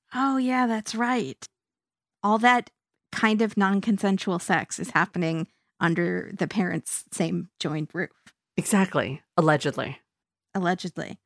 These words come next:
Speaker 1: That's horrible. I mean, it's horrible anyways.
Speaker 2: Well, it's horrible if no one's stopping it. So Summer comes in the house, Willie follows her and starts to argue with her.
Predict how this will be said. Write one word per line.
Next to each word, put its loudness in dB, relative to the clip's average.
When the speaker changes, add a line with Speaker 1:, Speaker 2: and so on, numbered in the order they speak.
Speaker 1:
That's -4
horrible. -2
I 0
mean, 4
it's -2
horrible 2
anyways. -4
Speaker 2:
Well, 4
it's -2
horrible 6
if -2
no 4
one's 0
stopping 0
it. -8
So 4
Summer 2
comes 4
in 2
the 2
house, 4
Willie 4
follows 2
her 6
and 0
starts 2
to 0
argue 4
with 0
her. 2